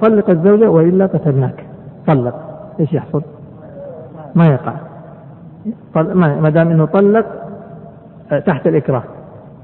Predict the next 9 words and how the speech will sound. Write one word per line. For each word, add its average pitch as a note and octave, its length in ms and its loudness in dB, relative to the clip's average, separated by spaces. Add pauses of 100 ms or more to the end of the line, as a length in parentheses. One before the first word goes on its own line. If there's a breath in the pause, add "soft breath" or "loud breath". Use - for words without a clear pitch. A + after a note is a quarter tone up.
(180)
طيب، D#3+ 120 2
إيش F#3 100 2
رأيكم؟ E3+ 320 2
قالوا: F3+ 180 4
"طلق F#3 360 2
الزوجة F3 440 2 (1300)
طلقة D#3+ 340 2 (480)
فطلقنا E3 420 0
ثلاث"، C3 280 -2